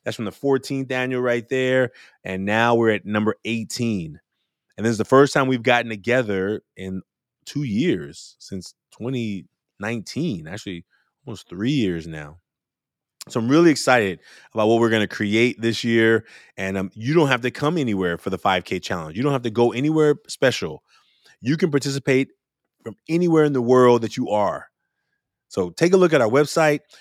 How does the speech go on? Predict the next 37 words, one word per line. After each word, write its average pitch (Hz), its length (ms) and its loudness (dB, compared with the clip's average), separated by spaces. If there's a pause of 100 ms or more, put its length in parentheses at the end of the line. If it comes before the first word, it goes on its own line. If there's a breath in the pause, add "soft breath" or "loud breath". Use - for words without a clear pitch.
You 127 100 -6
can 120 80 -2
get 120 100 2
more 127 160 4
information. 135 420 2
You 131 60 -4
can 107 160 -2
register. 131 480 2 (240 loud breath)
Let's 127 120 -4
say 156 100 0
you 151 100 0
don't 147 100 2
wanna 143 140 0
do 156 100 2
a 156 60 2
five 110 320 0
K. 92 160 -8
Now 107 80 -2
listen, 135 260 2 (300 soft breath)
you 156 80 -2
don't 214 80 4
have 214 80 0
to 185 80 2
run 175 260 2
for - 120 -6
this 110 160 -2
five 92 260 -2
K. 95 100 -8
You 127 140 -4
can 90 340 -6
walk, 160 320 0 (200)
run, 156 400 0
hike, 156 340 -2 (160)
bike, 143 320 -2
swim. 160 600 -4
You 156 100 -4
can 107 300 -4